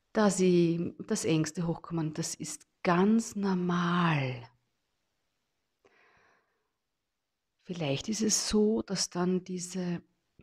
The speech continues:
<clears throat> diese Hemmung ein bisschen sie lockert, dass sie ganz normal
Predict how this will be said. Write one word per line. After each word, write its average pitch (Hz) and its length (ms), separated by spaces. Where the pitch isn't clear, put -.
<clears throat> 240 240
diese 180 880
Hemmung 160 800
ein 160 120
bisschen 196 540
sie - 200
lockert, - 640
dass - 320
sie 190 140
ganz 156 280
normal 147 340